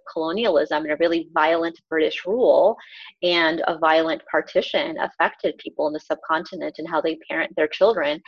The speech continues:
And that's just been passed on over the generations.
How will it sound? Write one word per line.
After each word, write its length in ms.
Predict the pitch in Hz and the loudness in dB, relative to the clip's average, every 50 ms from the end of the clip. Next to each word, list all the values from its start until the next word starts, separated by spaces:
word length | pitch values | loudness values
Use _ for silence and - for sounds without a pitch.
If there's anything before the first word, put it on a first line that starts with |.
| - - - - - - | -18 -18 -18 -10 -2 0
And 120 | 185 185 | 2 4
that's 220 | 180 175 175 - - | 4 4 2 2 0
just 180 | 190 180 - - | 0 0 0 -2
been 100 | 170 165 165 | -12 -8 -2
passed 360 | - 165 160 165 - - - | 2 2 2 2 0 -2 2
on 500 | 170 175 196 208 196 170 185 202 - 190 - - - - - - - - | 4 4 4 4 4 2 -2 -6 -12 -14 -14 -18 -18 -18 -18 -14 -4 0
over 220 | 180 175 175 175 | 0 2 2 2
the 100 | 170 165 | 2 0
generations. 960 | 151 - 160 151 151 151 143 151 185 202 - - - - - - - - 180 | -2 0 0 0 2 2 2 2 0 -2 -4 -4 -4 -6 -6 -10 -12 -16 -16